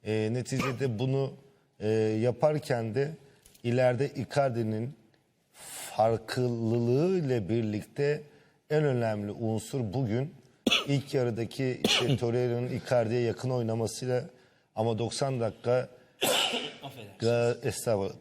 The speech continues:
Speaker 1: Galatasaray'da bir, e, kişi vardı ki Torreira. Yani gerçekten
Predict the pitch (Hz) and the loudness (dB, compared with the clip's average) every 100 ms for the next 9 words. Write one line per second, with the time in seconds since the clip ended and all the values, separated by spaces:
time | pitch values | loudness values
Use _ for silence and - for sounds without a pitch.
0 | - 107 120 123 - 123 117 113 107 120 | -6 0 2 2 0 -2 0 -2 -2 -4
1 | - - 110 101 - - 123 113 110 127 | -6 -6 -4 -2 -2 0 2 2 0 -2
2 | - 110 - 101 107 95 98 120 - - | -4 -4 -2 -2 0 0 -2 -4 -10 -20
3 | _ _ _ _ 98 107 107 110 - - | _ _ _ _ 0 2 0 -4 -8 -20
4 | _ _ _ _ _ - 110 117 - 107 | _ _ _ _ _ 0 2 2 0 -4
5 | - 110 110 | -4 -6 -8